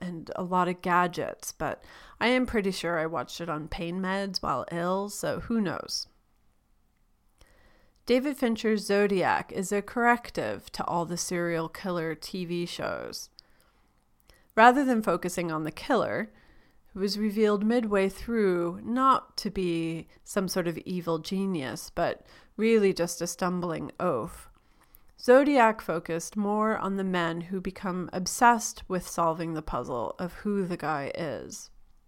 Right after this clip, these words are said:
It's much more about the imagined power of the serial killer in our culture and in our nightmares than it is about the power of the serial killer in real life. I have seen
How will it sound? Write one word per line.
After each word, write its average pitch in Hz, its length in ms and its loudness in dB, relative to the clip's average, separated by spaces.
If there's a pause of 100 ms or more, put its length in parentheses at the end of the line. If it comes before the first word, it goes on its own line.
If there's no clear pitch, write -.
(1120)
It's 196 180 -2
much 240 380 2
more 196 480 0
about 170 280 -4
the 180 300 -6
imagined 202 720 4
power 151 560 2
of 170 160 -6
the 170 80 -6
serial 185 460 0
killer 147 400 -4
in 180 180 -6
our 151 140 -2
culture 185 680 -6
and 190 180 -4
in 185 100 -2
our 165 140 0
nightmares 165 760 -4 (420)
than 226 140 2
it 233 140 2
is 208 200 4
about 175 260 -2
the 170 60 -10
power 165 540 0
of 180 140 -6
the 180 80 -6
serial 156 420 -4
killer 127 540 -6
in 180 180 -4
real 131 220 -4
life. 95 480 -6 (1600)
I 240 180 6
have 254 200 2
seen 185 480 -2